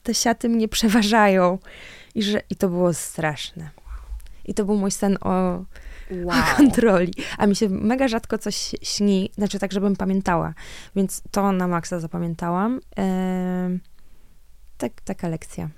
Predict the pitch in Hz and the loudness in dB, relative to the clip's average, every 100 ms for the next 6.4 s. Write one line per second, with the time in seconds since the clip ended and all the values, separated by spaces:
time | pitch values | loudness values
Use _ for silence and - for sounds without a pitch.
0 | - - 190 180 175 165 170 165 - - | -14 -12 -8 -6 -4 -4 -4 -8 -12 -12
1 | - 214 - 208 196 196 - - 185 - | -4 -4 0 2 4 2 2 0 0 -2
2 | - - - 214 233 208 370 311 202 185 | -8 -10 -8 0 0 0 -4 -2 0 0
3 | 175 170 160 170 165 165 - - - 185 | -2 -4 -4 -2 -2 -2 -6 -12 -12 -10
4 | 175 180 180 180 175 - 180 175 180 170 | -6 -6 -6 -6 -6 -6 -4 -2 -2 -2
5 | 170 - 175 170 170 - 151 175 170 - | -4 -4 -4 -2 -4 -6 -8 -8 -12 -8
6 | 180 180 180 175 | -6 -4 -2 -2